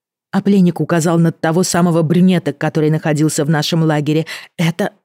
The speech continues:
Эрвинг Аттеус?» Изнутри всколыхнулась ненависть. Она затопила сознание, будто заполнила тело. Эрвинг Аттеус. Никогда не забуду имени убийцы Илли.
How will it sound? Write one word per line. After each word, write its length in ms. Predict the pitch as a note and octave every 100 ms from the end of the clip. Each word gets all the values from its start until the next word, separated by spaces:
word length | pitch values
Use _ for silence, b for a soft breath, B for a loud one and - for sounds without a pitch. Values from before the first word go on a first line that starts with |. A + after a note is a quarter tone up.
| _
Эрвинг 420 | F3+ E3+ E3+ E3+
Аттеус?» 680 | F3 F3 - F3 F#3 A#3+ - - _ _ _ _ -
Изнутри 360 | F3+ F3+ E3
всколыхнулась 680 | F3+ - E3 D#3 D#3+ D3+ -
ненависть. 560 | D#3+ C3 A#2+ C3 - - _ _
Она 160 | G3 F#3
затопила 480 | E3 F3 E3 F3 D#3
сознание, 600 | E3+ D#3 E3 F3 D#3+ D3
будто 280 | C#3+ D#3+
заполнила 600 | D3+ D#3+ - D3+ C#3+ C#3+
тело. 380 | D3+ - C3 B2+ - _ _ _ _
Эрвинг 460 | G3+ E3+ D#3 D3+ -
Аттеус. 760 | D#3+ _ - C#3+ B2+ A#2+ - - _ _ _ -
Никогда 420 | F#3 G3 F3 C#3+
не 100 | B2+
забуду 360 | B2 B2+ C3+ C#3
имени 420 | - F3+ D#3 D3
убийцы 480 | D3 C3+ C#3 - C3+
Илли. 640 | - E3+ C#3 C3 B2 B2